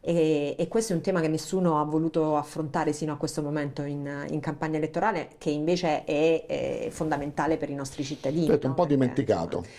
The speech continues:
Speaker 1: un po' dimenticato, un po' messo da parte per i grandi temi
Speaker 2: Glielo
Speaker 1: che
Speaker 2: posso precisare giornalisticamente? Mentre una volta si parlava, mm, di sicurezza in senso generico, poi di sicurezza legata all'altro che viene da fuori, quindi all'immigrato, cioè io vivo a Milano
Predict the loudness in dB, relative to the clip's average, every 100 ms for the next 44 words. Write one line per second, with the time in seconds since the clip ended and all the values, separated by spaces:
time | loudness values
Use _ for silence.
0 | -4 2 4 4 2 0 2 4 4 2
1 | 0 0 2 2 4 4 4 2 0 0
2 | 0 2 2 2 0 2 2 4 2 4
3 | 6 6 4 2 2 2 2 4 6 6
4 | 4 2 2 0 0 0 2 2 2 -2
5 | 0 2 2 2 2 4 4 4 2 0
6 | 2 4 4 6 4 4 4 2 0 -2
7 | -4 -4 -2 -2 0 0 2 4 2 0
8 | 0 -4 -2 -2 0 2 2 4 2 4
9 | 2 2 -2 2 4 4 4 2 4 4
10 | 4 4 4 4 2 0 2 2 4 4
11 | 2 2 -2 0 2 4 2 0 0 0
12 | 2 4 4 4 0 -2 -6 -20 -20 -20
13 | _ _ 2 4 6 4 4 4 4 4
14 | 4 2 0 0 -2